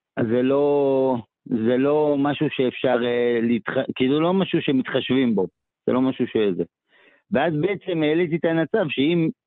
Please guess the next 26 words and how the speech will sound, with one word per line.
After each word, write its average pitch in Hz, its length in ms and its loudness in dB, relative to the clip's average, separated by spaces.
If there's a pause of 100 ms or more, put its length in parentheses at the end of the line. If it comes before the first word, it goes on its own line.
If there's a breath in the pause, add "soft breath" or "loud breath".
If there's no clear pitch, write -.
אם 190 260 2
יש 160 140 -6
משהו 151 320 0
שהוא 123 300 0 (920)
מצד 123 320 0 (120)
אחד 139 200 0 (280)
לא 135 180 2
יכול 156 340 0
להיות 123 200 0
בצורה 113 500 0
מקרית, 127 520 0 (140)
כי 123 680 2 (420)
זה 113 180 -2
מושג 120 380 0
כזה, 127 360 0 (160)
אה, 113 300 0 (300)
כי 113 120 0
זה 120 100 2
יותר 127 400 0
מדי, 151 480 2
אה, 117 320 2 (840)
אה, 110 380 2
יותר 156 240 0
מדי, 147 440 2
אה, 123 140 2 (100)
זניח, 131 420 0